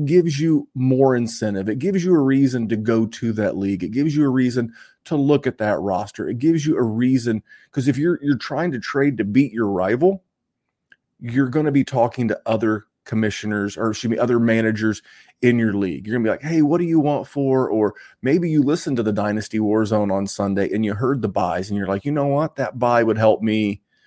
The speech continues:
beat my rival." So, so that's a, an, another good one. Another good one, this was suggested to me, uh, from an online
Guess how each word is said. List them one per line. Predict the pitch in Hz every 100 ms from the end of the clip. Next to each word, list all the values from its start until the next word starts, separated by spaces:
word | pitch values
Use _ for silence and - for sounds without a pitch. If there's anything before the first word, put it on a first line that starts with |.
| _ _ -
beat | 101 120 -
my | 104 98
rival." | 92 92 90 92 87
So, | - 131
so | - 117
that's | 113 160 -
a, | 165 -
an, | 113 110
another | 113 113 110 107
good | 101 101 87
one. | 71 _ _ _ - -
Another | 120 160 190 175
good | 135 156
one, | 160
this | 147 147
was | 123
suggested | - 107 104 120 - 113
to | -
me, | 107 113 123 131 127 _ _ _ -
uh, | 98 98
from | 110
an | 110
online | - 120 117 113 113 117 117 110